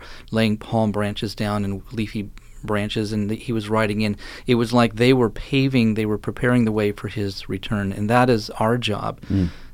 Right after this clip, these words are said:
Speaker 1: Jesus said to occupy till he returns and to be always looking for his imminent return. He said, "Blessed is the man who is watching." And so, so we have this kingdom in our heart. We have in, in our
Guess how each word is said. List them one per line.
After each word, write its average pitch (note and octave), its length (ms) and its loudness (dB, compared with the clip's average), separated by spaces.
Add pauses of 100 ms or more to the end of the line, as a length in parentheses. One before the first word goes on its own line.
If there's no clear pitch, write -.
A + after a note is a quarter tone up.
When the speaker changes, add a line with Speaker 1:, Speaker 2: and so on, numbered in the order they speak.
(140)
Speaker 1:
Jesus B2+ 300 4
said A2 180 4
to - 120 -8 (100)
occupy - 600 0 (140)
till G#2 180 -8
he G#2+ 140 -6
returns G2 580 -6
and G#2 280 -4
to - 140 -6
be G#2 260 -2 (520)
always C3+ 400 6
looking A#2 520 2
for G#2+ 140 -6
his G#2 240 -4
imminent G#2+ 340 2
return. G2+ 400 -4
He G2+ 60 -6
said, G2 200 -4
"Blessed A2 360 2
is G#2+ 180 -6
the A2+ 100 -8
man G#2+ 160 -6
who G#2+ 60 -8
is G#2 160 -10
watching." A#2 480 -4 (640)
And A2+ 160 2
so, A#2 420 4 (460)
so - 160 4
we C3+ 100 6
have D#3+ 240 4
this C3+ 140 0
kingdom C#3+ 400 4
in A#2+ 80 4
our G#2+ 100 2
heart. C3+ 480 2
We A#2+ 120 -4
have A#2 440 -2
in, G#2+ 280 0
in B2 120 0
our G#2+ 160 0